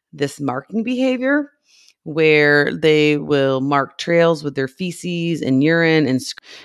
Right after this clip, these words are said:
and scrape the soil with their feet. And of course, marking serves as a very distinctly olfactory <laughs> form of communication, uh, with other rhinos passing through the area.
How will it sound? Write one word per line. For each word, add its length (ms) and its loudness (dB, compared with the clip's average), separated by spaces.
and 120 -2
scrape 300 -2
the 80 -6
soil 360 0
with 140 -4
their 120 -8
feet. 580 -8
And 480 0
of 160 -6
course, 400 -2
marking 680 -4
serves 460 -4
as 120 -6
a 140 -2
very 400 -2
distinctly 640 -6
olfactory 800 -6
<laughs> 100 -12
form 240 2
of 60 0
communication, 800 -4
uh, 340 2
with 160 0
other 240 0
rhinos 380 -2
passing 340 -4
through 120 -10
the 100 -10
area. 480 -4